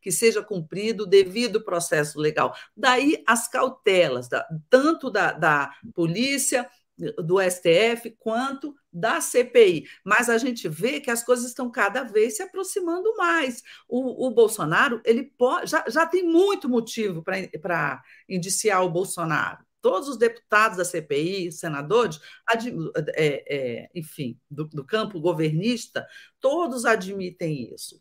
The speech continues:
Temos razões, muitas razões para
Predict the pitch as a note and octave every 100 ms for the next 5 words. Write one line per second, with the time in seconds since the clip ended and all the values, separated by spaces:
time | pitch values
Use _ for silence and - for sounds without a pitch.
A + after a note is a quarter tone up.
0 | _ B3 D4 E4+ A#3+ B3+ A3+ F3+ A3 B3+
1 | B3 - _ _ A3 B3 D4 D4 A#3+ A#3+
2 | A#3 E3 F#3 G3 G3 - F#3+ F3 F3+ F3+